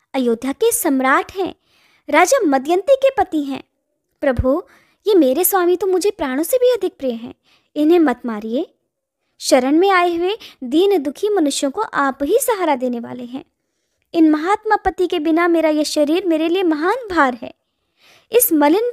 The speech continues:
पापमय पांच भौतिक शरीर से क्या सुख होगा? ये मुनि कुमार देखने को बालक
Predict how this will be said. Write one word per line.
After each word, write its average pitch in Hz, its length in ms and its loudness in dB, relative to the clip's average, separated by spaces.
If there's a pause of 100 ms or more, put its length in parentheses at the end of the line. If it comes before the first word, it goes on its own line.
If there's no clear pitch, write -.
पापमय 277 560 0
पांच 285 400 -4
भौतिक 254 420 -6
शरीर 415 340 2
से 427 160 0
क्या 415 280 0
सुख - 280 -2
होगा? 262 260 -2 (760)
ये 320 120 2
मुनि 285 260 2
कुमार 262 420 -2
देखने 240 400 0
को 427 140 0
बालक 240 300 -2